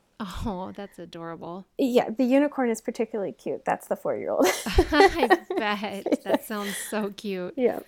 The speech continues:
Speaker 2: Um, professionally, something, um,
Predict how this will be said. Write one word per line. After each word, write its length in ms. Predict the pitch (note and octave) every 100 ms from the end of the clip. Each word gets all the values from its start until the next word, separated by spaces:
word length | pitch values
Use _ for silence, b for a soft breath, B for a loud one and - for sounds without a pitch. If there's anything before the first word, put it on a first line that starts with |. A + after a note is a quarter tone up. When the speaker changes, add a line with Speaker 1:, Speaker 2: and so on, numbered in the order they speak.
| _ _ _ _ _ _ - B B B B -
Speaker 2:
Um, 840 | C4 B3+ B3 A#3+ A#3+ A#3+ B3 B3 B3+ - _ _ _ _ _ _ _ _
professionally, 1200 | - C#4+ - - G4 G#4 - F4+ F4+ F4+ F4+ F4+
something, 640 | - D#4 C#4+ D#4+ D#4 D#4 D#4 -
um, 800 | C#4+ C#4+ C#4+ C#4+ D4 D4 D4 D4